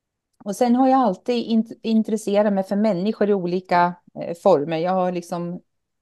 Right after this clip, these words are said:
eh, pluggat och jag har studerat och jobbat på krogen och jobbat med äldre, dementa och sådär. Och sen så fick jag jobb på ett L S S-boende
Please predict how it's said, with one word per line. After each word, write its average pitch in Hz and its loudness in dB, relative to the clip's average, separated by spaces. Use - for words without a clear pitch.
eh, 151 -6
pluggat 185 -2
och 175 0
jag 180 -2
har 175 -2
studerat 170 -6
och 160 -6
jobbat 175 -4
på 185 -6
krogen 165 -6
och 160 -6
jobbat 180 -2
med 180 -4
äldre, 165 -2
dementa 160 -6
och 156 -6
sådär. 160 -6
Och 202 -8
sen 185 -2
så 196 -6
fick 190 -6
jag 196 4
jobb 170 0
på 165 0
ett 170 -4
L 170 0
S 170 -2
S-boende 185 -4